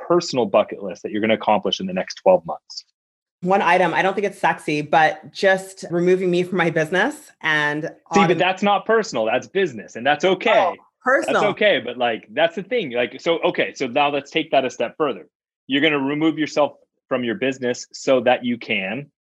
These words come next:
Speaker 2: Uh, have more freedom and, you know, spend more time with my family, like, you know, dedicated time where I don't wake up and I'm just stressed on what's going on in business and who, uh, you know, right, putting out fires and making things work.
Speaker 1: Yeah.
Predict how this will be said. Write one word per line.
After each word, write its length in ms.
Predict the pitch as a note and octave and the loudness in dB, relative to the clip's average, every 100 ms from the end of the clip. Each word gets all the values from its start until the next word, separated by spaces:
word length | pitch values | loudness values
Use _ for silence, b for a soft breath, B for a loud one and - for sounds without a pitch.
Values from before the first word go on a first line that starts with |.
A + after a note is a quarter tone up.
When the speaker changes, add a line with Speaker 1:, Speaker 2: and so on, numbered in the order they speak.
| _ - | _ -2
Speaker 2:
Uh, 180 | F#3+ F#3+ | 0 2
have 260 | F3+ G#3 G#3 | 2 0 0
more 240 | G#3 G#3 | -2 -2
freedom 560 | G#3 F#3+ F#3 F3 D3+ C#3 | -2 0 2 2 0 -2
and, 380 | D#3 D#3 D3+ D3 | 0 0 0 -2
you 80 | D3+ | -2
know, 140 | D3+ | -2
spend 340 | D#3 - E3+ F3 | -2 0 0 2
more 180 | F3 | 0
time 300 | E3+ E3+ E3 | 0 0 0
with 120 | E3+ E3+ | -2 -2
my 140 | D3+ | -2
family, 400 | D#3 D#3 D#3+ C#3+ | 0 0 0 -2
like, 260 | C#3+ C#3 - | -2 -2 -4
you 80 | D3+ | -4
know, 140 | D3 | -4
dedicated 680 | D3 - D3+ D#3+ D#3+ D#3 C#3 | -4 0 2 0 0 -2 -2
time 440 | C#3 E3 G#2 D2 - b b | -2 -2 0 -4 -10 b b
where 120 | E3 | 2
I 60 | D#3+ | 4
don't 240 | E3 D3 | 4 2
wake 220 | D#3+ D#3 C3+ | 0 0 2
up 260 | D#3+ D#3 | 0 0
and 100 | D#3 | -2
I'm 200 | C#3+ C#3 | -2 -4
just 280 | C#3 C#3+ - | -6 -10 -12
stressed 640 | - - E3 D#3 E3 - | -16 -6 0 2 2 0
on 180 | D#3 D3 | -2 0
what's 200 | D#3 D3+ | 0 2
going 240 | D#3+ D#3 | 0 2
on 160 | D3+ F3+ | 4 4
in 80 | F3+ | 2
business 400 | C#3+ D3 D3 C#3+ | 0 -2 -4 -4
and 100 | D3 | -2
who, 180 | F3 D#3+ | 0 2
uh, 80 | |
you 120 | B2 C#3+ | 0 -2
know, 260 | C3+ C#3+ - - | -4 -6 -12 -8
right, 320 | E3+ D#3 E3 | 0 2 2
putting 220 | - E3 | 0 -2
out 160 | D#3+ - | -2 0
fires 340 | D3+ D3+ D#3 | 2 4 2
and 80 | D3 | 0
making 240 | D3 D3 D3+ | -2 -2 -4
things 200 | C#3+ D3 | -6 -2
work. 140 | C#3+ | 4
Speaker 1:
Yeah. 220 | D3 F#3+ | 4 2